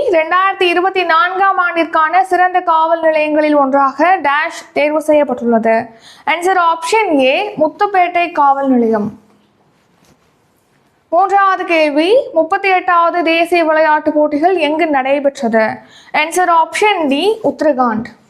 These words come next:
நான்காவது கேள்வி, நாட்டிலேயே மின்னணு சாதனங்கள் உற்பத்தியில் எந்த மாநிலம் முதலிடத்தை பிடித்துள்ளது?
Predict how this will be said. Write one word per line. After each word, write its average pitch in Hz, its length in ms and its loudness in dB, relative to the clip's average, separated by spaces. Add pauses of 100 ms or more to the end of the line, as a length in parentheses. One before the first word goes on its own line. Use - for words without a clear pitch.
(560)
நான்காவது 339 640 -2
கேள்வி, 311 680 0
நாட்டிலேயே 339 680 0
மின்னணு 359 400 0
சாதனங்கள் 320 500 0
உற்பத்தியில் 285 580 0
எந்த 302 280 0
மாநிலம் 285 480 0
முதலிடத்தை 285 400 0
பிடித்துள்ளது? 233 840 0